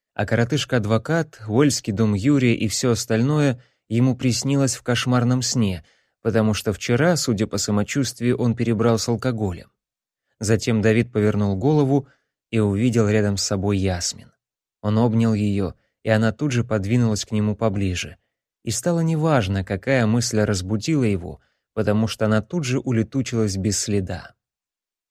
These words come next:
Давид прикрыл глаза и, продолжая обнимать Ясмин, попытался снова заснуть.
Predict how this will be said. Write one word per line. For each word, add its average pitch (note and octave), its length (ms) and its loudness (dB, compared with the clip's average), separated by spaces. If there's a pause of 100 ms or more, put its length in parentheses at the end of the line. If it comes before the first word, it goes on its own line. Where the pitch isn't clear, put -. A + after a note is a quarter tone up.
(560)
Давид G#2+ 400 2
прикрыл A2 380 0
глаза G#2 500 2
и, A#2 140 -6
продолжая A2 560 2
обнимать G#2+ 440 0
Ясмин, A#2+ 420 2
попытался A2 560 -2
снова A2+ 340 0
заснуть. G#2 640 -4